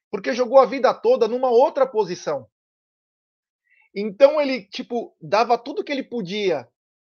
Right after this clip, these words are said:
naquele tempo, porque ele tava acostumado,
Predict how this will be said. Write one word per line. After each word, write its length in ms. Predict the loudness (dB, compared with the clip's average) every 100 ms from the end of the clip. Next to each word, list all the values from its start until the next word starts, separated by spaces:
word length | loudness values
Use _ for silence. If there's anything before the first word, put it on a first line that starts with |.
| _
naquele 380 | -14 -6 -4 -4
tempo, 240 | -6 -10
porque 240 | -10 -8 -4
ele 320 | -2 -2 -4
tava 240 | -2 -2
acostumado, 720 | -2 -6 -12 -10 -4 -4 -4